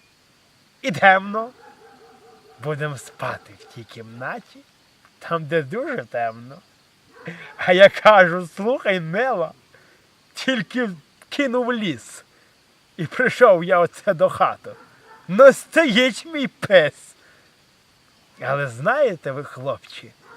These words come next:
великі і малі, що немає тієї житті і цицьок без шмалі.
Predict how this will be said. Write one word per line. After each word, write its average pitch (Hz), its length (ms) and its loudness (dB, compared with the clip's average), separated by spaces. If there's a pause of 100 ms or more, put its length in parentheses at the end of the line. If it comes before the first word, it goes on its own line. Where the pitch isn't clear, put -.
великі 170 760 -4 (180)
і 185 100 -8
малі, 113 500 -6 (920)
що - 240 -12
немає 196 580 -4 (120)
тієї 127 260 -14
житті 113 520 -18 (680)
і 180 80 -10
цицьок - 720 -16 (520)
без 110 400 -18
шмалі. - 760 -20